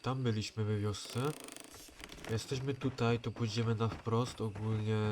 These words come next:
tam, żeby zobaczyć, co tam jest. Mamy jakieś, e,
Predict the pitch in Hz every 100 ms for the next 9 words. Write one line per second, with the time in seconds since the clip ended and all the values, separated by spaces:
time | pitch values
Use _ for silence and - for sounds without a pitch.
0 | 104 104 107 104 101 101 98 101 104 104
1 | 101 107 - 107 101 101 135 - - -
2 | - - - - - - - - - -
3 | 107 110 113 107 - 113 104 - -